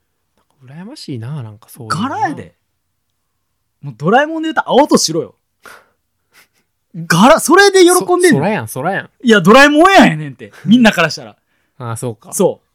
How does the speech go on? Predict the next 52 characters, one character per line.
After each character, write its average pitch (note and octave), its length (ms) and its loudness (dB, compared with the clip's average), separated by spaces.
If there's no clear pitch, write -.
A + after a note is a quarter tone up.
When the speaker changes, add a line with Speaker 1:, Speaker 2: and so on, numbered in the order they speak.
Speaker 2:
ド G#3 120 4
ラ C#4+ 160 6
え E4 60 2
も F4+ 200 4
ん G4 60 0
や E4+ 280 6
ん E3+ 60 -2
に D#3 80 -6
な D3 140 -10
っ - 60 -20
て F#3 120 -8
ん G3 80 -4
ね C#3 80 -12
ん G2+ 40 -20
っ G2+ 40 -20
て。 - 160 -20
Speaker 1:
そ - 180 -14
れ D4 60 -2
や B3 80 4
ん。 F3+ 40 -2
Speaker 2:
み E3+ 60 -4
ん A3 120 2
な C#4+ 60 6
鬼 D4 60 2
滅 D#4 140 -6
の D4+ 60 -2
刃 C#4+ 100 8
や A#3 200 6
ん F#3 40 0
っ - 20 -4
て E3+ 100 -10
な C#3+ 140 -10
っ - 40 -20
て F#3+ 100 -14
ん D#3+ 60 -14
ね A2+ 120 -20
ん。 - 40 -20
ち - 80 -2
ゃ C#4+ 80 4
う A3 60 2
ね A2+ 60 -8
ん。 G#2+ 40 -16
Speaker 1:
な G#2 80 -20
ん - 120 -20
ね C4+ 80 -12
ん A#3 40 -4
な。 B3+ 100 4
Speaker 2:
柄 E4 140 8
や G#3+ 140 4
ね C#3 60 -12
ん。 G#2+ 120 -20
<laughs> A#3 220 -10